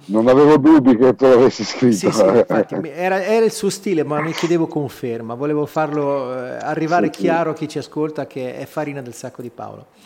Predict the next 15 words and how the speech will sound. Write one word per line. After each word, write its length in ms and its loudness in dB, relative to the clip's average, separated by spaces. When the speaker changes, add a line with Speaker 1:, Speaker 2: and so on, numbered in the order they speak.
Speaker 2:
Allora, 340 2
Speaker 1:
Sì, 240 -8
sì, 80 -20
certo. 480 -4
Speaker 2:
e 1120 -4
quindi 680 -8
la 180 -2
separazione, 960 -6
questo 320 -6
è 20 -2
il 80 -6
punto. 600 -18
Cioè 220 -10
quello 340 -2
che, 480 -4